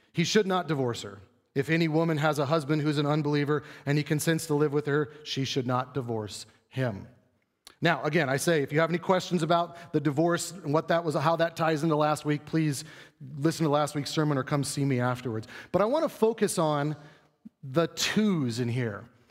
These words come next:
So many times when we read the Bible, if you remember, verse eight says,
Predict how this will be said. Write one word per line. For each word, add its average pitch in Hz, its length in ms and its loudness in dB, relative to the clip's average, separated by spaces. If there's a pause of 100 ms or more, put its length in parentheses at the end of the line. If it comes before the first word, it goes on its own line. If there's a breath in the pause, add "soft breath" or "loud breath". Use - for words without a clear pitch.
(560 soft breath)
So 269 320 0
many 277 220 0
times 202 360 0
when 175 140 2
we 180 140 0
read 170 240 0
the 151 80 2
Bible, 131 400 0
if 123 100 -6
you 170 80 2
remember, 175 300 2
verse 190 380 0
eight 175 260 0
says, 143 360 0